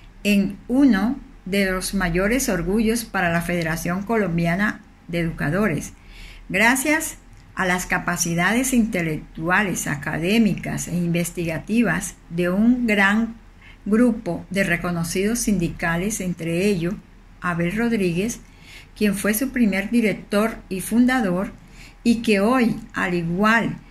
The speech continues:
que muchos compañeros, desafortunadamente ya no se encuentra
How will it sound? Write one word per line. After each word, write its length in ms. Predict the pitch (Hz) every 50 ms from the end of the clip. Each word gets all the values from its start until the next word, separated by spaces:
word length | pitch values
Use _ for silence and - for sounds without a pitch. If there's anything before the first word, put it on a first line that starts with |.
| - - - -
que 140 | - 202 185
muchos 480 | 180 180 196 208 - 269 277 277 -
compañeros, 1080 | - - - 208 196 202 - 185 175 170 165 170 196 214 202 175 170 196 240 - - - - - - - - - - - - - - - - -
desafortunadamente 1400 | 175 185 180 - 196 - - 185 185 - 185 180 185 190 208 226 233 233 226 233 247 269 262 262 285 269 269 -
ya 180 | 190 202 190 185
no 120 | 190 208
se 140 | 208 - 220
encuentra 680 | 190 180 170 - 196 202 226 240 233 240 247 247 240